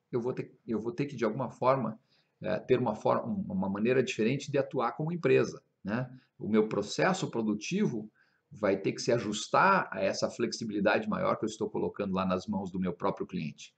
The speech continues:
Se eu estou dialogando com o cliente e permitindo que ele diga o que quer, eu tenho que, do outro lado,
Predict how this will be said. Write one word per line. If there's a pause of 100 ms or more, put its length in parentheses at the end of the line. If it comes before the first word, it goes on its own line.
Se
eu
estou
dialogando
com
o
cliente
e
permitindo
que
ele
diga
o
que
quer, (360)
eu
tenho
que,
do
outro
lado,